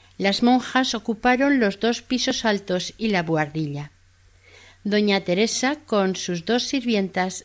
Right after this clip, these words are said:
seguía en el primer piso. Esta tomó mucho afecto a Madre Corazón de Jesús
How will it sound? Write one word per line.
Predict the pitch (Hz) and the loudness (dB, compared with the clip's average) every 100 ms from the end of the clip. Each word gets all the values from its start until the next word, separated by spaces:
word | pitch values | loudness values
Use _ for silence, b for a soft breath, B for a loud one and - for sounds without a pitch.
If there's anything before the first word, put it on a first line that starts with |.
| - | -10
seguía | - 240 226 269 277 | -2 0 2 0 0
en | 240 | 0
el | 185 175 | -2 -2
primer | 165 156 147 | -4 -4 -4
piso. | 202 196 - 160 165 _ _ _ B B B B B B _ | -6 -4 -4 -6 -10 _ _ _ B B B B B B _
Esta | 202 208 247 247 | -2 0 0 4
tomó | 240 220 240 | 4 4 4
mucho | 285 294 233 | 2 2 -2
afecto | 190 - 233 - - 277 277 - | -2 -2 -2 -2 0 0 -2 0
a | 202 | 2
Madre | 196 190 190 | 2 0 -2
Corazón | 185 180 180 196 202 | -2 -4 -2 -2 -2
de | |
Jesús | 202 226 - 208 190 - | -2 -4 -2 -2 -2 -4